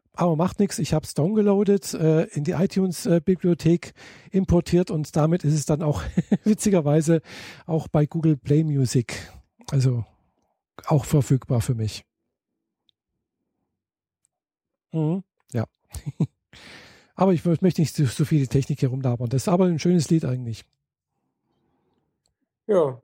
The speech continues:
Speaker 2: Die, äh, meisten von denen haben irgendwie ganz witzige Intros, deswegen macht das auch besonders viel Spaß, die auf so einem Event zu spielen.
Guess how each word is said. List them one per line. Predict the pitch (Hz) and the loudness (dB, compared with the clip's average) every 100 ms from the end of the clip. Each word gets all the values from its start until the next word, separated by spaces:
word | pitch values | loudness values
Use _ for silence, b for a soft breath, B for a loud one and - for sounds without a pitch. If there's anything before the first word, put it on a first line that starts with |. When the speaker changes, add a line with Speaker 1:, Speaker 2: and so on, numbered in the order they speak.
| _ _ _ _ _ - | _ _ _ _ _ -14
Speaker 2:
Die, | 135 135 131 | -6 -2 0
äh, | 127 120 123 123 | 2 4 4 2
meisten | 123 127 127 135 - 135 | 0 0 -2 -2 -6 -6
von | 123 127 | -2 -2
denen | 123 123 120 117 | 2 2 2 -2
haben | 117 120 | -4 -2
irgendwie | 117 120 120 120 | -4 -6 -10 -4
ganz | 123 123 120 | -2 -2 -6
witzige | 123 - 127 123 117 120 | -8 -4 0 2 0 -2
Intros, | 131 139 - 156 156 | -8 -8 -2 0 0
deswegen | 156 135 - 139 139 | 2 0 2 0 2
macht | 135 135 - | -2 -2 -6
das | 131 | -2
auch | 139 120 | -2 -4
besonders | - 143 139 139 | 0 0 0 -2
viel | - 135 | -4 -8
Spaß, | - 165 160 - | 0 0 0 -2
die | 139 | 0
auf | 127 120 | 0 2
so | 139 | -2
einem | 135 | 0
Event | 135 123 131 123 | -2 0 -2 -4
zu | |
spielen. | 123 - 175 156 | -10 -2 0 2